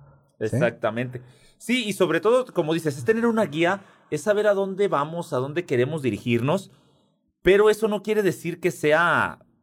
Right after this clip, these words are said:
Speaker 2: pues, una lápida con la que hay que cargar, o sea, es, eh, editable, se puede cambiar, se puede mover en el momento en el que tu empresa vaya cambiando y vaya progresando.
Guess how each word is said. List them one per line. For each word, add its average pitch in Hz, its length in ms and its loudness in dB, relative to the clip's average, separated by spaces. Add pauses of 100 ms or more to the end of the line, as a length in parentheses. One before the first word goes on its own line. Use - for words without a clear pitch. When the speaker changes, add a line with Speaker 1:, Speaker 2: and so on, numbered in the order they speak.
Speaker 2:
pues, 120 220 -8
una 165 180 0
lápida 156 420 2
con 123 140 -2
la 104 60 -2
que 123 80 -2
hay 120 40 -4
que 120 100 -10
cargar, 120 300 0
o 117 60 -4
sea, 98 200 -2
es, 135 380 -2
eh, 196 320 2 (280)
editable, 127 720 -2
se - 140 -4
puede 170 360 0
cambiar, 113 500 0
se - 120 -6
puede 147 320 0
mover 143 480 2 (320)
en 127 160 0
el 120 120 2
momento 123 380 -2
en 180 60 0
el 127 140 -6
que 107 100 -8
tu 107 120 -4
empresa 113 420 -2
vaya 135 280 0
cambiando 113 480 -2
y - 20 -2
vaya 127 300 2
progresando. 113 880 -6